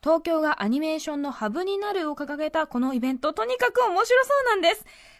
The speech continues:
高畑勲監督特集も気になりますし、ここでしか見られない作品も、コードギアスもバナナフィッシュも、行くしかないやん。そして六時台後半のゲストコーナー、カルチャートーク、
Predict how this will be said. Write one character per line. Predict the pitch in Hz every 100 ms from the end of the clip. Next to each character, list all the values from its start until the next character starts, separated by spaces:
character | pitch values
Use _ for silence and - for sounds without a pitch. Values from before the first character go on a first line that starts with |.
| _
高 | 269 339
畑 | 349 320 269
勲 | 320 320
監 | 320 311
督 | 330
特 | 349 339
集 | 330
も | 311
気 | 302
に | 339
な | 359
り |
ま | 370 392
す | -
し、 | 359 330 - - _
こ | -
こ | - 233
で | 269
し | -
か | 269
見 | 240
ら | 247
れ | 311
な | 359
い | 339
作 | 330 339
品 | 349
も、 | 349 370
コ | 440
ー | 466
ド | 453
ギ | 480
ア | 508
ス | 480
も | 427
バ | 453
ナ | 494
ナ | 539
フ |
ィ | 571
ッ |
シ | 587 453
ュ |
も、 | 359 - - - -
行 | 427
く | 554 640
し | -
か | 539
な | 403 427
い | 622 640 440
や | 311
ん。 | 226 233 _ _ _ _ _ _ _ _ _ _ - _ _ _
そ | - 294
し |
て | 330 277
六 | 277
時 | 320
台 | 320 302
後 | 285
半 | 269 269
の | 247
ゲ | 202
ス | 226
ト | 285
コ | 285
ー | 269
ナ | 220
ー、 |
カ | 190 214
ル | 269
チ | 311
ャ |
ー | 302
ト | 302
ー |
ク、 | 269 233